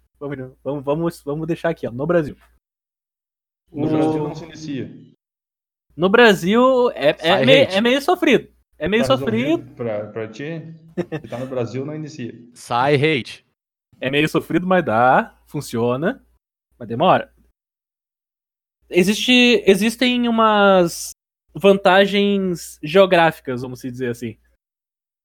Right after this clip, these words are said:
Speaker 1: Se tu, se tu for morador de,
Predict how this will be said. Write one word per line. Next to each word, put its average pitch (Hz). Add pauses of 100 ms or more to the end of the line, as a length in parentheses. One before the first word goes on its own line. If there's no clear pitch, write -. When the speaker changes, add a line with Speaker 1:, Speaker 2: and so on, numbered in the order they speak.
Speaker 1:
Se -
tu, 156
se 151
tu -
for 175
morador 170
de, 143